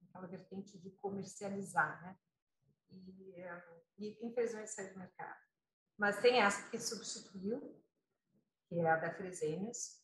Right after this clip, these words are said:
que é, que é muito parecida, ou usa a mesma, a mesma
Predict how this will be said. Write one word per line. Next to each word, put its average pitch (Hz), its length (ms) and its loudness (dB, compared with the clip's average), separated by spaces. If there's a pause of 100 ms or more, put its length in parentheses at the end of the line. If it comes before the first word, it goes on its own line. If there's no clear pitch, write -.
que 180 260 -10
é, 170 520 -2 (580)
que 175 60 -6
é 165 80 0
muito 170 240 0
parecida, 170 680 0
ou 160 380 6
usa 190 380 6
a - 20 4
mesma, 180 680 4 (340)
a 170 100 -6
mesma 160 1080 -4